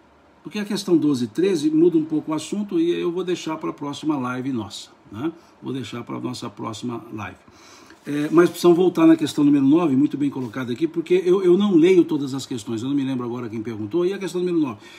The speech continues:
eu não leio todas as questões. Eu vou, algumas eu não leio, eu trabalho com o tópico, então algumas são desdobramento, eu acabo não lendo.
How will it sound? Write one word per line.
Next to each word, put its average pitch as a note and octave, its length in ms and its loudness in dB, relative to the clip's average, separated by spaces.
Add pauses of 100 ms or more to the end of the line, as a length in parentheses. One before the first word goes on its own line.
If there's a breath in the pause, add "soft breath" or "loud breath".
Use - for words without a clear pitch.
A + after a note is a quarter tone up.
(120 loud breath)
eu E3 120 4
não G3+ 160 2
leio E3+ 200 8
todas D#3 260 0
as C#3+ 120 -6
questões. G#2+ 500 -8 (360 soft breath)
Eu B2 120 -6
vou, C#3+ 320 0 (160)
algumas D3+ 340 2
eu D#3 100 6
não D3 120 6
leio, E3 220 6
eu - 20 -4
trabalho C#3+ 360 -2
com C3+ 160 -2
o A2+ 40 -4
tópico, F3+ 400 -4
então G3+ 240 -4
algumas F#3 300 -2
são F3 140 2
desdobramento, E3 640 0
eu F#3+ 60 -6
acabo E3+ 260 -4
não F3 140 2
lendo. A2 200 0